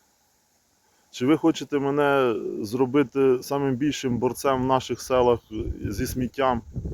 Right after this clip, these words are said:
Ну, дивіться, ще до всіх тих контейнерів сміттєвих, е, які тут стоять навколо,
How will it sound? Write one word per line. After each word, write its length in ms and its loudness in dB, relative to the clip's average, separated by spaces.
Ну, 80 0
дивіться, 440 2
ще 260 2
до 80 -2
всіх 260 -4
тих 220 -4
контейнерів 960 2
сміттєвих, 720 0
е, 60 0
які 340 -2
тут 200 -10
стоять 460 2
навколо, 560 -2